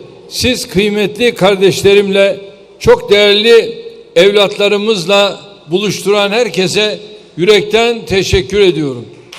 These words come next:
Bu salondaki yavrularımızın yanı sıra her biri Rabbimizin bizlere emaneti olan tüm evlatlarımızın tek tek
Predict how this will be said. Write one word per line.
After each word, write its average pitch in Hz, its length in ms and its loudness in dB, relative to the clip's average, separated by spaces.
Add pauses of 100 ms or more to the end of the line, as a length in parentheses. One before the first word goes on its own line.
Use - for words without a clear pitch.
(120)
Bu 269 200 0
salondaki 220 760 0
yavrularımızın 214 880 2
yanı 214 280 0
sıra 156 300 -2 (460)
her 220 340 2
biri 220 280 0
Rabbimizin 208 760 -2
bizlere 208 360 0
emaneti 208 640 0
olan 214 320 2 (460)
tüm 247 240 -4
evlatlarımızın 202 1000 0 (360)
tek 233 380 2
tek 233 380 0